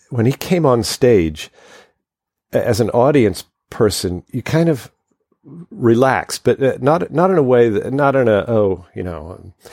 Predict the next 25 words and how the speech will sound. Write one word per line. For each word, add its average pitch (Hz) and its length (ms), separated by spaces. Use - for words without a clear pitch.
i-, - 140
i-, 139 140
in 127 120
a 127 60
way 139 220
like 117 260
you 127 80
knew 143 160
this, 135 280
this 123 280
guy 113 220
was 104 160
gonna 90 280
take - 340
you 123 140
along. 95 420
You 110 100
didn't, 123 260
uh, 110 180
uh, 120 220
not, 127 320
not 123 260
that 135 100
he 127 60
wasn't 117 320